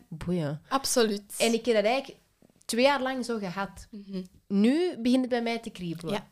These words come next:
Speaker 1: Nu, maar omdat ik ook weet, dat waren twee heel, allee, belangrijke jaren en ik heb daar heel hard van genoten om heel veel met Wolf bezig te zijn, erbij te zijn. En ik heb wel gewerkt natuurlijk, maar we hadden ook een beetje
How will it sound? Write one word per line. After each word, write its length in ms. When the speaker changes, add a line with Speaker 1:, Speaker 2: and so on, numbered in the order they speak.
Speaker 1:
Nu, 260
maar 240
omdat 180
ik 100
ook 140
weet, 360
dat 300
waren 240
twee 300
heel, 300
allee, 440
belangrijke 580
jaren 460
en 160
ik 200
heb 100
daar 240
heel 120
hard 160
van 160
genoten 440
om 100
heel 220
veel 140
met 120
Wolf 420
bezig 240
te 60
zijn, 220
erbij 280
te 120
zijn. 280
En 120
ik 60
heb 100
wel 140
gewerkt 280
natuurlijk, 380
maar 100
we 60
hadden 180
ook 100
een 100
beetje 260